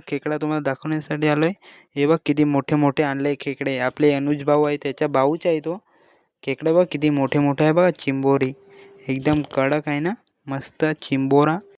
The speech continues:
हे आमचे लहान लहान मुलं इकडूनच जातात चिंबोरा पकडायला. हे बघा आमचा ओल्ड मॅन क्रिकेट खेळत आहे बघा, हे अजूनपर्यंत तशीच बॅटिंग आहे त्याची. हे बघ काय शॉट मारतोय एक एक, कडक आणि बेधडक शॉट मारतोय एक एक. त्या प्रतीक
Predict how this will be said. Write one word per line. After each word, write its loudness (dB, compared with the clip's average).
हे 2
आमचे 2
लहान -2
लहान 2
मुलं 0
इकडूनच 0
जातात 2
चिंबोरा 2
पकडायला. 0
हे -4
बघा 2
आमचा -2
ओल्ड 0
मॅन 0
क्रिकेट 0
खेळत 0
आहे -2
बघा, -4
हे -8
अजूनपर्यंत 0
तशीच -2
बॅटिंग 2
आहे 2
त्याची. -6
हे -10
बघ 2
काय -2
शॉट 0
मारतोय 0
एक -4
एक, -2
कडक 0
आणि 0
बेधडक 0
शॉट -2
मारतोय -2
एक -4
एक. -2
त्या 0
प्रतीक -2